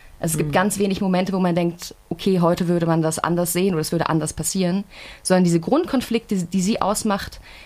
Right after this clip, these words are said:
Speaker 1: ähm, die Frauen in der Gesellschaft erleben und mit denen sie sich irgendwie auseinandersetzen müssen,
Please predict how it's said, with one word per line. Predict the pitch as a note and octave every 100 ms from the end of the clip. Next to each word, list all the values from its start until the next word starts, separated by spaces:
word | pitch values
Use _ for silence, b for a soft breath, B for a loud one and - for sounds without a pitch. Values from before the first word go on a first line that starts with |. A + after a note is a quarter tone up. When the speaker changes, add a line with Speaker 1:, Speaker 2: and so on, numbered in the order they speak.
| B B -
Speaker 1:
ähm, | F#3 F#3
die | E3+
Frauen | - G3 G3 F#3+ - -
in | B3 A#3
der | G3+
Gesellschaft | F3+ F3 F#3 - F3 -
erleben | E3+ E3+ F#3+ F#3+ F#3 -
und | E3+
mit | E3+ F3
denen | F3 F3
sie | E3+
sich | E3 F3 - - - -
irgendwie | F3 E3+
auseinandersetzen | - E3 E3 F3 E3+ E3 - E3
müssen, | E3 E3+